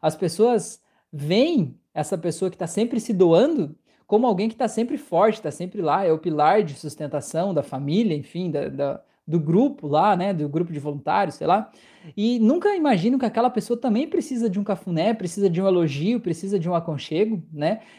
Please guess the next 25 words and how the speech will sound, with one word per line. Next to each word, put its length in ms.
E 80
aí, 480
como 200
essa 160
pessoa 300
tá 140
sempre 340
se 140
doando 260
e 40
tá 120
sempre 320
disponível, 840
ela 160
acaba 300
não 100
recebendo, 560
porque 240
ela 80
não 160
cria 300
a 40
oportunidade 760
dela 220
receber 500